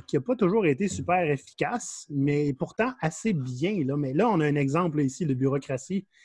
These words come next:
qui rend la job de trois personnes complètement inutile. Euh, il racontait, c'est l'histoire d'un, d'un, d'un haut gradé de l'armée qui devait simplement déménager de bureau. Donc, il fallait qu'il apporte tout son matériel informatique d'un bureau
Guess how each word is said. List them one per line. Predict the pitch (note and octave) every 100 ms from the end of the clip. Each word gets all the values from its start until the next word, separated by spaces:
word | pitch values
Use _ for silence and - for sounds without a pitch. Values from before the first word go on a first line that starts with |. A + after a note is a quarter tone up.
| _ _
qui | - D3
rend | B2 C3 E3 F3+ D#3 _ _ _ _ _ _ -
la | C#3+
job | B2 F3 G3 D3 D3
de | C3+
trois | - E3+
personnes | F3 F3 - D#3+
complètement | - D3+ A#2+
inutile. | F#3+ C#3 C3 - G3 G#3 _ - - - -
Euh, | C#3+ C#3+ D#3
il | G3+ D#3
racontait, | D#3+ D#3+ E3 D3 A#3+
c'est | D#3
l'histoire | C#3+ - G3 A3
d'un, | D#3 C#3+ C#3 C3+ C3+ D#3 - _ _ -
d'un, | D3+ C#3+ D#3 C#3
d'un | C#3 C#3+
haut | G3+
gradé | D#3 D3 C#3 D#3 F3+
de |
l'armée | D3+ C3 C#3 C#3+ G#3 - _ _ _
qui | - D#3
devait | C3+ C3+ D3+
simplement | C#3+ C3+ C#3+
déménager | F3 C3+ C#3 B2+ E3
de |
bureau. | C3+ C#3 C3 C#3
Donc, | C3+ C3+ C3
il |
fallait | C3+ D3 D3+
qu'il | D3+
apporte | B2+ D#3 -
tout | -
son | - D3
matériel | C#3+ D#3+ D3+ D3+
informatique | C#3+ D3 C#3 C3+ F3+ - _ _ _ -
d'un | D3 D#3+
bureau | C#3 D3+ C#3 C#3+ F#3+